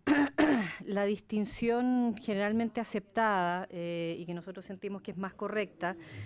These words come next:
tanto en la doctrina nacional como en los tratados internacionales de derechos humanos, es precisamente la distinción pública-privada.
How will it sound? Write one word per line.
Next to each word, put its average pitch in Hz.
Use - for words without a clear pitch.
tanto 208
en 214
la 214
doctrina 202
nacional 196
como 220
en 202
los 196
tratados 196
internacionales 190
de 214
derechos 214
humanos, 214
es -
precisamente 208
la 214
distinción 196
pública-privada. 190